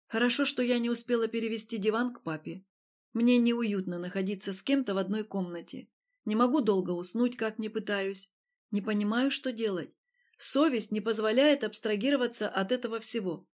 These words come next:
Забить на мать и на её ребёнка. Моя малышка всю ночь пинается, требуя внимания. Утром я готовлю завтрак,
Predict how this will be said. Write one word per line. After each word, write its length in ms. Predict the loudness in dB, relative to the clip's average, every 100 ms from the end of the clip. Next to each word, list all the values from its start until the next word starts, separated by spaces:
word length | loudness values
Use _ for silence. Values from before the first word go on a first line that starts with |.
| _ _ _ -4
Забить 440 | 6 8 8 6
на 140 | 4 4
мать 300 | 4 2 0
и 40 |
на 120 | -4 -2
её 160 | -2
ребёнка. 560 | -2 0 0 -2 -10 -16 _ _ _ _ _ _
Моя 240 | 2 4 4
малышка 540 | 2 2 0 0 -2
всю 180 | -2 -2
ночь 260 | -2 -4
пинается, 520 | -4 -2 0 -2 -2 -2
требуя 420 | 0 0 0 0
внимания. 640 | 0 -2 -4 -8 -10 -12 _ _ _ _ _ _
Утром 340 | 0 2 4 4
я 160 | 4
готовлю 420 | 2 0 -2 -4
завтрак, 540 | 0 2 2 -4 -8